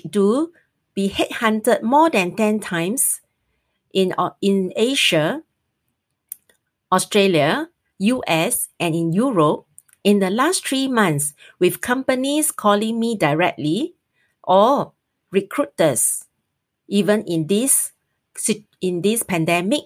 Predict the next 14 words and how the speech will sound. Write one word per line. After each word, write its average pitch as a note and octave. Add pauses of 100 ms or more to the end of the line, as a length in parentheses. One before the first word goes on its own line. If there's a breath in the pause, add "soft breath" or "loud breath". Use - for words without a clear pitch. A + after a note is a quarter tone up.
situation. D#3+ (1300 soft breath)
So A#3
how F#4
did -
I F#3
do F#3
that? E3+ (880)
That E3+
I C4+
have G3+ (240 soft breath)
headhunters A3 (720)
that -
contact F#3+
me G3